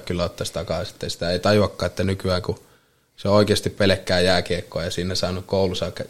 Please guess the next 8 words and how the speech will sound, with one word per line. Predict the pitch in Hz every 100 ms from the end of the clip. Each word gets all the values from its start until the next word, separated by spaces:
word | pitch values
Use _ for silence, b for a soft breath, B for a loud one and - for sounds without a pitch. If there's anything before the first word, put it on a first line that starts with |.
| -
käydä | 98 95 87
tuota | - 92 92 95 b b -
kavereitten | 101 104 101 92 98
kanssa | 92 92 -
ja | 95 95
ollut | 98 95
vähän | 92 87
tä-, | 90